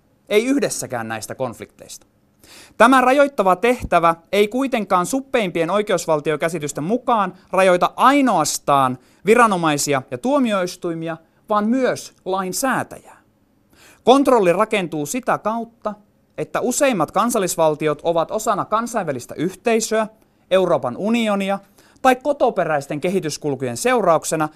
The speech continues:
oikeudellisesti velvoittavalla tavalla sitoutuneet perus- ja ihmisoikeuksiin oikeusvaltion sisällöllisinä pidäkkein. Valtio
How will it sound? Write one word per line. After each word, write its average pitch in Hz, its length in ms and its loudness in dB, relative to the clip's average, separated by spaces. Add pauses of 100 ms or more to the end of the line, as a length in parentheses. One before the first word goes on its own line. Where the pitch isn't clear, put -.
(200)
oikeudellisesti 185 1080 -2
velvoittavalla 165 880 -2
tavalla 139 580 2 (180)
sitoutuneet 120 1120 -6 (160)
perus- 208 380 2
ja 151 60 -2
ihmisoikeuksiin 135 1120 -2 (180)
oikeusvaltion 139 920 -2
sisällöllisinä 117 800 -6
pidäkkein. - 560 -14 (680)
Valtio 247 580 2